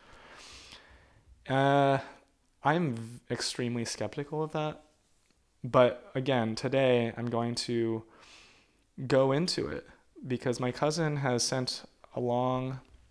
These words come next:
email, kind of a thesis. She's getting a master's degree in social justice, basically, in New York City. So I kind of take her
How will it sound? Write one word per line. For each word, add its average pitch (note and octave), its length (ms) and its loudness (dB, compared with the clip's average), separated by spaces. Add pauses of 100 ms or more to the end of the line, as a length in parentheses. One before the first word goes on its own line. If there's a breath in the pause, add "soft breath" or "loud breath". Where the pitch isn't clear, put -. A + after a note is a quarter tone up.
(600)
email, G#2+ 520 -2
kind C3+ 140 -6
of A#2 60 -4
a G2+ 60 -4
thesis. - 680 -6 (640 loud breath)
She's D3+ 360 2
getting D#3 220 2
a A#2 40 0
master's G#2 420 -2
degree G#2 420 -6
in A2 460 -6 (320)
social G2+ 800 -4
justice, - 520 -6
basically, - 480 -6
in G1+ 80 -8
New - 60 -8
York - 160 -10
City. - 280 -8 (800 loud breath)
So A#2+ 420 6
I A2+ 100 0
kind F3 220 -2
of B3 100 -2
take A2+ 320 -2
her A2 520 0